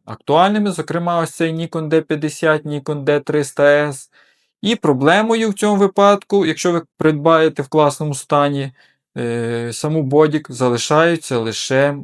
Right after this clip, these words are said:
ось такі батарейки. Отож, завдяки ось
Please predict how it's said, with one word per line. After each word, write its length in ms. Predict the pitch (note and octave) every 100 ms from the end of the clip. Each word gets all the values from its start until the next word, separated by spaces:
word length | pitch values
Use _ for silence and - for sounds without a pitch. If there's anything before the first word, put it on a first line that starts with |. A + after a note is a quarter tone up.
| -
ось 240 | A#2 A2+ -
такі 560 | A2 - C#3 C#3+ C#3+ - _ _ _ -
батарейки. 800 | A#2+ C3+ D3+ D3 B2+ A2 - - _ _ _ _ -
Отож, 680 | C#3 C3+ E3+ D#3 B2 - C3 B2+
завдяки 640 | A#2+ C#3 C#3+ C#3+ E3 C#3+
ось 680 | - B2+ B2+ A2+ - - -